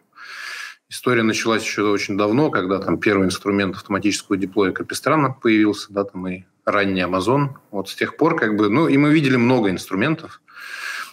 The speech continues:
Вот, и, э, какая идея, как-, какой подход мы выработали? То есть, и как бы есть проблема и есть ее решение, да?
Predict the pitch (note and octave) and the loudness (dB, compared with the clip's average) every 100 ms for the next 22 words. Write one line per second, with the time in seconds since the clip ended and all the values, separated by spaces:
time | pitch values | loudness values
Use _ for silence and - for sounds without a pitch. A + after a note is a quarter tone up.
0 | _ _ G#2 F#2+ F2 - G#2 G#2 G#2 G2+ | _ _ -4 -4 -6 -2 2 4 4 2
1 | G2 - B2 G#2+ G2+ G#2 - _ _ _ | 0 -6 -2 2 2 0 -4 _ _ _
2 | - - - - - - - - - - | -18 -16 -16 -16 -18 -18 -12 -12 -12 -20
3 | - - F#2 - C3 A#2 A2+ A2+ B2 A2 | -20 -6 -2 0 2 4 2 2 4 2
4 | - - A#2 - A#2+ C3+ A#2+ - - - | 0 -4 -4 -2 0 0 0 0 -2 -2
5 | G#2+ G#2 A2+ F2+ F2 - F2 - - - | -2 0 0 0 -6 -10 -12 -12 -18 -16
6 | A2 - G2 F#2+ A#2 D3+ - - B2+ C#3 | -12 -10 -6 0 0 0 -2 -2 0 2
7 | G#3 A3+ F3 C3 A#2+ C#3+ C3+ - A2+ A2 | 4 4 4 2 2 2 0 0 2 2
8 | G2+ - F2 E2 F2 F#2+ B2 | 2 0 -2 -4 -8 -6 -8